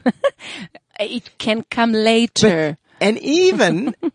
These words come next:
Speaker 1: <laughs>
Speaker 2: it never needs to be there, 'cause it needs
Speaker 1: Sure, it
Speaker 2: to
Speaker 1: never
Speaker 2: be
Speaker 1: needs
Speaker 2: a
Speaker 1: to be there.
Speaker 2: conscious choice.
Speaker 1: Doesn't have to.
Speaker 2: That's it.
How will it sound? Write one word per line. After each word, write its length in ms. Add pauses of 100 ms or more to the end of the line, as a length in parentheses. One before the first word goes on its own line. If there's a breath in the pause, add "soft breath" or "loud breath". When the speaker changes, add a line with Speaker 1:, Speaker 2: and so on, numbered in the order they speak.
Speaker 1:
<laughs> 280
Speaker 2:
it 180
never 420
needs 320
to 140
be 180
there, 120
'cause 260
it 140
needs 200
Speaker 1:
Sure, 100
it 120
Speaker 2:
to 60
Speaker 1:
never 140
Speaker 2:
be 100
Speaker 1:
needs 120
Speaker 2:
a 40
Speaker 1:
to 60
be 40
there. 100
Speaker 2:
conscious 540
choice. 460
Speaker 1:
Doesn't 220
have 240
to. 200 (120)
Speaker 2:
That's 320
it. 120